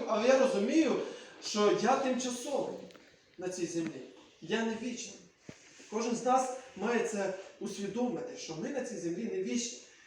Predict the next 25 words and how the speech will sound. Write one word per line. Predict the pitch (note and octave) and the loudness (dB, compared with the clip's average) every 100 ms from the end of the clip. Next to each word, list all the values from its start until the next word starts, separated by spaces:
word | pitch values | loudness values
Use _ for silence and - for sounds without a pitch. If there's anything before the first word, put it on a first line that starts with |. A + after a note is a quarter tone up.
| - G#3+ | -12 -2
І | A3 G#3+ F#3+ - - - - | 0 0 0 -4 -12 -20 -8
із | G#3+ G3 - - - - - - E3 | -4 -4 -6 -12 -18 -20 -20 -20 0
багатьох | G3+ G3+ - D4 D4+ - F3+ | 4 4 4 2 2 2 -2
віків, | F#3+ - C4+ A#3 - - - - - | -6 0 4 4 2 -8 -18 -20 -6
із | G#3 F3+ | -2 0
мільярдів | G3 G#3+ B3+ C4+ - F3+ F3 | 2 4 6 6 4 0 2
людей | F3 A#3+ B3+ G#3 F3 | 2 4 4 4 0
ніхто | - A#3 | -2 0
не | G3+ D#3 | 0 -2
уникнув | D3+ E3+ D#3 D3 | -2 -4 -6 -12
смерті. | - D#3+ D#3 - - - - - _ _ _ _ - | -12 -12 -12 -16 -20 -20 -20 -20 _ _ _ _ -12
Тільки | E3+ E3+ | -8 -4
двоє | F#3+ G#3+ G3 | 0 4 4
людей, | F#3 F#3+ | 4 2
які | E3+ E3+ | 2 2
ми | E3 | -2
читаємо | - - D#3+ D3+ D3+ | -4 -6 -4 -4 -4
в | |
Біблії, | F#3 D#3 D3 | -4 -4 -6
це | - D#3+ - - - - _ _ - | -8 -8 -8 -12 -18 -20 _ _ 0
праведник | F#3 G3 F3 D#3 D3+ - E3+ | 4 6 4 2 -4 -4 -2
Енох | F3 A#3+ - - | 2 2 0 -4
в | - | -8
Старому | - G3+ F#3 F3 | -2 -2 0 -2
Заповіті, | E3+ - E3 E3+ E3 | -6 -8 -8 -8 -8